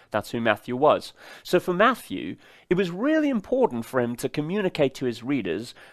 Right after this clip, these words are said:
that Jesus came to fulfill God's will rather than to change it somehow. And that's why Jesus prayed so often. He wasn't trying to change God's mind about something as we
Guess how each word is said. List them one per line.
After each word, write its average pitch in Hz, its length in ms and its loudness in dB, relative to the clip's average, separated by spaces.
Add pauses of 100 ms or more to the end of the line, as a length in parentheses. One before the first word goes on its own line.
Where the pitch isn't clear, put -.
(100)
that 143 160 0
Jesus 208 460 -4
came 196 320 -2
to 143 120 -4
fulfill 185 560 4
God's 151 360 2
will 117 440 0 (200)
rather 135 280 6
than 139 200 -2
to 135 120 -10
change 185 440 -4
it 104 100 -6
somehow. 87 480 -10 (640)
And 143 140 0
that's 247 240 2
why 196 140 4
Jesus 175 440 -4
prayed 214 420 0
so 98 260 0
often. 92 400 -8 (760)
He 190 100 2
wasn't 285 280 0
trying 214 160 0
to 175 60 4
change 175 400 -2
God's 135 280 0
mind 151 360 2
about 101 240 0
something 104 420 -4
as 101 140 -8
we 107 180 -8